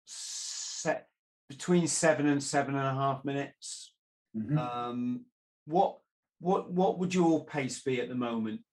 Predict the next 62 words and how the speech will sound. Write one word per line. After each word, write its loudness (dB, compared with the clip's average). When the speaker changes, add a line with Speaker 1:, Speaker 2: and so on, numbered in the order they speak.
Speaker 1:
Nick? -8
Speaker 2:
Oh, 6
I 8
don't 4
know. 6
I -6
could -8
probably 4
do 4
that 2
in, 2
uh, 2
Speaker 1:
Don't, 4
you 0
don't, 4
you 2
could, -4
don't 6
have 6
to -8
be 2
humble 4
or 4
anything. -2
If -2
you -6
can -6
do 2
it 4
in -2
five 6
minutes, -2
just, 0
I'm 2
just -6
fascinated 2
to 0
know. 2
Speaker 2:
Yeah, 4
it's 2
probably 8
close 8
to 2
that 6
now, 6
actually. -2
But 0
that's 8
a 10
more 10
recent 6
thing -2
'cause -6
I'm 0
invested -2
in 0
speed, 2
because -8
since -4
I 0
did -2
those, 4